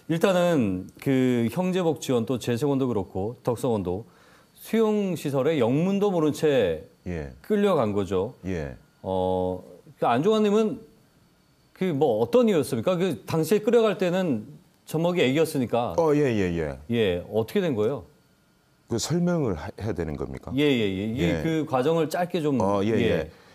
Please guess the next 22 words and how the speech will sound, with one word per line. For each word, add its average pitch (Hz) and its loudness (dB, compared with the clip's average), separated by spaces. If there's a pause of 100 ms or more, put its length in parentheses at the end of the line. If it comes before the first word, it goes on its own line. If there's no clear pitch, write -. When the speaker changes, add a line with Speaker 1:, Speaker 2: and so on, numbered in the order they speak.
(120)
Speaker 2:
그 104 0
엄마 190 2
등에 185 2
업혀갖고 131 0
이제 104 0
기차 107 -2
타고 143 0
부산역에 117 0
왔는데 123 0
Speaker 1:
네. 98 -2
Speaker 2:
나오는 160 2
와중에 107 2
경찰관이 123 0
나-, 87 2 (180)
그 101 2
엄마 143 2
보고 107 0 (200)
따라오라고 95 2
해갖고 104 0
파출소로 147 -2
갔더니 117 -2
Speaker 1:
예. 107 2